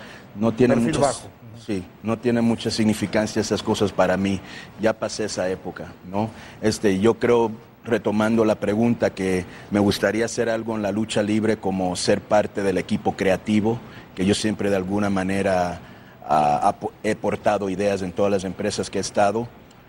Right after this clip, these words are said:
Speaker 1: este, y, y aunque no lo creas, este, hacer algo donde puedo ayudar a la gente. Yo, como te digo, he ayudado a mucha gente a venir a triple A,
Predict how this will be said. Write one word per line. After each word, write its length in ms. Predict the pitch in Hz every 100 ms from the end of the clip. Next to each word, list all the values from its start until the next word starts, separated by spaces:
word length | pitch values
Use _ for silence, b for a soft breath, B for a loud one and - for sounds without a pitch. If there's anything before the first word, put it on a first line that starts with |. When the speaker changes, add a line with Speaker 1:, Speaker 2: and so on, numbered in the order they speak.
| B _ -
Speaker 1:
este, 540 | 98 101 - 101 98 98 - -
y, 420 | 110 110 110 110 110 -
y 200 | 117 110
aunque 260 | 110 113
no 120 | 123
lo 160 | 139 135
creas, 320 | 143 139 139
este, 540 | 120 - 113 98 95 92 90 - - -
hacer 320 | - 98 123 127
algo 220 | 127 127
donde 200 | 117 107 -
puedo 200 | 113 113
ayudar 340 | 117 110 110 110
a 40 |
la 100 | 101
gente. 500 | 90 113 113 - 92 - B B 98
Yo, 180 | 117
como 280 | 113 117 113
te 120 | 113
digo, 320 | 107 117 110 95 - - - - -
he 40 |
ayudado 360 | 107 110 117 113
a 20 |
mucha 300 | 117 113 113
gente 240 | 117 113
a 40 | 104
venir 220 | 104 107
a 40 |
triple 420 | 98 104 101 98 101
A, 240 | 110 117